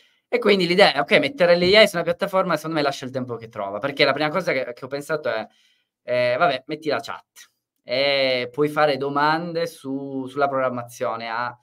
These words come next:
chat G P T, ma qual è il senso di averlo integrato nella mia piattaforma? Nessuno, a parte che pago io l'utilizzo dell'A P I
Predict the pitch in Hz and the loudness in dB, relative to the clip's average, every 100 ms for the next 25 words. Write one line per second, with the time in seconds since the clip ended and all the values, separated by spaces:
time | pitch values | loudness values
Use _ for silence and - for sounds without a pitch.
0 | _ _ _ 135 131 120 120 113 107 - | _ _ _ -8 -8 -12 -16 -18 -20 -20
1 | - - 123 135 135 - 123 120 120 117 | -12 -4 -2 -2 -4 -8 -8 -10 -10 -8
2 | 113 110 110 113 110 110 110 110 110 110 | -8 -10 -10 -6 -6 -8 -10 -10 -10 -14
3 | 104 104 104 101 104 107 104 - 143 107 | -16 -18 -10 -8 -8 -14 -14 -10 -10 -8
4 | 95 _ _ _ - 123 - 120 117 117 | -12 _ _ _ -6 -6 -4 -6 -2 0
5 | 117 113 113 110 107 107 110 110 110 110 | 0 -2 0 0 0 -4 -10 -12 -10 -10
6 | 113 127 123 113 107 110 104 | -6 -6 -2 -2 -2 -4 -6